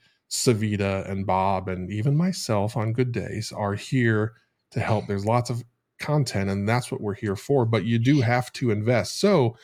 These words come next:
the good news is you're intentionally listening to this episode. So now you can take the actions that have been laid out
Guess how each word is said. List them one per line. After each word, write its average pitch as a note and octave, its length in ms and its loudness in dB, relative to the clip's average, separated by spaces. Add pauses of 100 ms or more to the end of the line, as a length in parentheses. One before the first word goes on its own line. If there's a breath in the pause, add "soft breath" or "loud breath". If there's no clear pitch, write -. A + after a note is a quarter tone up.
(260 soft breath)
the C#3 80 6
good G#3 200 4
news C3+ 240 4
is A2 300 4
you're G#2+ 200 2
intentionally A#2 880 -2
listening F#3+ 720 0
to A2 200 -4
this F#2+ 220 -10
episode. - 720 -6
So G#2+ 260 0
now G#2+ 680 2
you G#2+ 160 -4
can G#2 160 -6
take A2 260 -6
the - 160 -12
actions G#2 520 -2
that G2+ 100 -4
have G#2 100 -4
been G2+ 140 -6
laid F#2+ 220 -6
out C#3 360 0